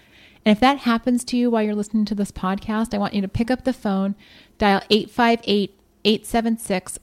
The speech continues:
five six six three, and leave us a voicemail about what resonated with you.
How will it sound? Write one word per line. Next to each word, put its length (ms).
five 400
six 280
six 280
three, 320
and 160
leave 180
us 140
a 40
voicemail 760
about 280
what 260
resonated 560
with 220
you. 260